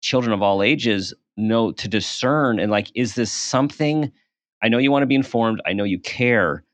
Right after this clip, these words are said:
is this good for your mental health to see these images? And helping kids realize that there are things you see that we see that you cannot unsee.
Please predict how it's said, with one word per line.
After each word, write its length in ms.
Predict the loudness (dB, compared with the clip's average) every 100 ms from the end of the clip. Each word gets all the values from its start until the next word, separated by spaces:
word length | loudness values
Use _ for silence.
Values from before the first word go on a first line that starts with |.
| _ _ _
is 220 | -2 0 0
this 220 | -2 0
good 220 | -2 0
for 120 | 0
your 140 | 0 2
mental 360 | 0 -2 -6
health 340 | -2 -2 -2 -4
to 100 | -10
see 220 | -6 -4
these 220 | -2 -4
images? 640 | -4 -4 -4 -8 -8 -12 -16 _ _ -2
And 120 | -2
helping 420 | 0 0 0 -2
kids 300 | 0 -2 -2
realize 640 | -2 0 2 4 4 0
that 160 | -2 -4 _ _ _
there 100 | 0
are 60 | 0
things 380 | 0 0 0 2
you 120 | 2
see 640 | 0 -4 0 2 4 4 2
that 220 | 0 0
we 160 | 0 -2
see 340 | -2 0 2
that 180 | 2 0
you 220 | 0 -2
cannot 580 | -2 -2 0 0 -2 -2
unsee. 680 | -2 0 -4 -4 -4 -4